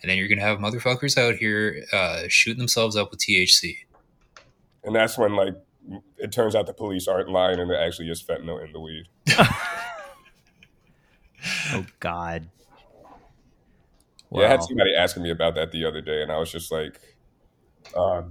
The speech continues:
Speaker 2: God, we need more investigative reporting back in this country instead of just, like, reprinting police P R releases," 'cause that, it, it's like, if you think about it for two seconds, it doesn't even make sense.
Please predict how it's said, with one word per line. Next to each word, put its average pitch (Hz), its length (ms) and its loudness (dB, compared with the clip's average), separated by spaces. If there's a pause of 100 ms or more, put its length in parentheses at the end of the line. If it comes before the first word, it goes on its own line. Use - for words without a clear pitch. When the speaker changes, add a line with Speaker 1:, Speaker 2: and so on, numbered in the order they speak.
(140)
Speaker 2:
God, 87 300 6
we 90 100 -2
need 85 280 -4
more 82 240 -2
investigative 78 680 -8
reporting 78 500 -8
back 82 200 -8
in 80 80 -12
this 78 140 -12
country 80 540 -10
instead 80 300 -6
of 76 80 -8
just, 80 180 -10
like, 82 200 -4
reprinting 78 640 -10 (140)
police 80 460 -8 (120)
P 78 200 -10
R 76 180 -2
releases," 76 500 -12
'cause 73 500 -14 (760)
that, 117 200 8
it, 113 180 6
it's 113 180 0
like, 107 120 4
if 117 100 -2
you 131 80 0
think 117 180 0
about 85 200 2
it 85 60 -4
for 87 60 -14
two 85 160 -8
seconds, 85 340 -4
it 90 80 -10
doesn't 82 180 0
even 76 180 -14
make 71 160 -12
sense. - 420 -12